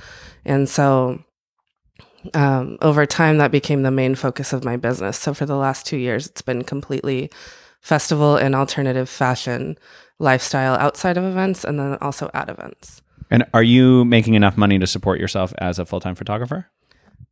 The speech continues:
Speaker 1: Yes.
Speaker 2: Damn.
Speaker 1: Yes.
Speaker 2: Most people do not get there. There are so many
Speaker 1: Yeah.
Speaker 2: people, especially in the festival world, who are, like, eking out a hobby and are not able to support themselves. Congratulations.
Speaker 1: Yeah, thank you.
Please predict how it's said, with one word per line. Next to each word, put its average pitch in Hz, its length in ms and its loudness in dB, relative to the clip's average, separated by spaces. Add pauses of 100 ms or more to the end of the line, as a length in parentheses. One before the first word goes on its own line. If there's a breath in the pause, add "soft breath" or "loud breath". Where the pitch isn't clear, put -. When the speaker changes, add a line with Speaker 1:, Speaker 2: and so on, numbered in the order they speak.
(120)
Speaker 1:
Yes. - 540 -16 (240)
Speaker 2:
Damn. 165 520 2 (200)
Speaker 1:
Yes. - 120 -8
Speaker 2:
Most 135 220 2
people 127 280 0
do 104 180 -2
not 104 300 -2
get 101 160 -6
there. 85 200 -6
There 104 160 2
are 113 60 4
so 131 260 2
many 143 120 4
Speaker 1:
Yeah. - 60 0
Speaker 2:
people, 113 200 0
especially 120 400 2
in 120 60 2
the 120 40 0
festival 113 380 0
world, 92 320 -4 (320 loud breath)
who 107 120 2
are, 101 120 4
like, 95 300 0
eking 117 280 2
out 101 200 2
a - 20 2
hobby 92 480 0
and 95 140 -4
are 92 80 0
not 92 260 0
able 87 240 -2
to 90 180 -2
support - 280 -4
themselves. - 360 -6
Congratulations. 156 960 0
Speaker 1:
Yeah, - 60 -10
thank 185 240 -12
you. 170 280 -14